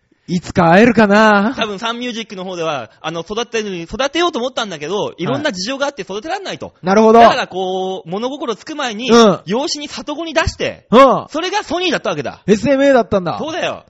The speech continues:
Speaker 1: じゃあ俺、ひょっとして、サンミュージックのお父さんが迎えに来てくれるかもしれないってこと？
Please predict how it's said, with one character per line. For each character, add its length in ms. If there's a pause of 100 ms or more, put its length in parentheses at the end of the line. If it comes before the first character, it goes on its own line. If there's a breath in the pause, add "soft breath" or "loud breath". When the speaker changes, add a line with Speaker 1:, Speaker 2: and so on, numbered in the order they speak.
(560)
Speaker 1:
じ 100
ゃ 40
あ 80
俺、 240
ひ 80
ょ 20
っ 60
と 160
し 100
て、 300 (1120 soft breath)
サ 240
ン 60
ミ 80
ュ 80
ー 20
ジ 100
ッ 60
ク 100
の 100
お 60
父 160
さ 180
ん 60
が 100
迎 180
え 20
に 100
来 60
て 100
く 80
れ 60
る 80
か 100
も 60
し 100
れ 80
な 80
い 40
っ 20
て 80
こ 80
と？ 320